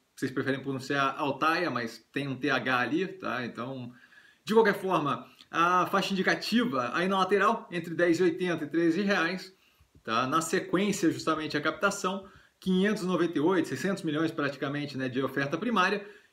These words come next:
e cento e cinquenta e nove, cento e sessenta milhões, tá, de oferta secundária.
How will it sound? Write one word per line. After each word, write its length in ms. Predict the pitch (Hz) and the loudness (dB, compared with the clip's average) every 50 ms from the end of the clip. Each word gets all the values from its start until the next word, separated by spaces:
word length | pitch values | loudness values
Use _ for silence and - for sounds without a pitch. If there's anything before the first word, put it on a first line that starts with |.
| _ 202 | _ 0
e 180 | 226 262 262 | 4 4 4
cento 320 | 240 - - - 214 214 208 | 4 2 0 0 0 0 0
e 40 | |
cinquenta 240 | - 196 208 175 170 | 0 0 0 0 0
e 20 | 165 | 0
nove, 160 | 165 175 160 | 0 0 0
cento 140 | - 180 165 | -2 -4 -6
e 40 | |
sessenta 240 | 160 143 170 165 170 | -6 -6 -4 -2 -2
milhões, 400 | 175 160 135 143 160 165 165 - - _ _ _ _ _ _ _ _ | -2 -2 -2 -2 -2 -4 -6 -8 -16 _ _ _ _ _ _ _ _
tá, 160 | _ 127 127 135 | _ 0 0 2
de 140 | 131 160 | 2 2
oferta 300 | 165 165 170 151 147 - | 2 2 0 0 0 -2
secundária. 600 | - - 226 226 233 165 135 135 147 151 160 156 | -2 -2 -2 -2 0 0 2 2 0 0 -4 -10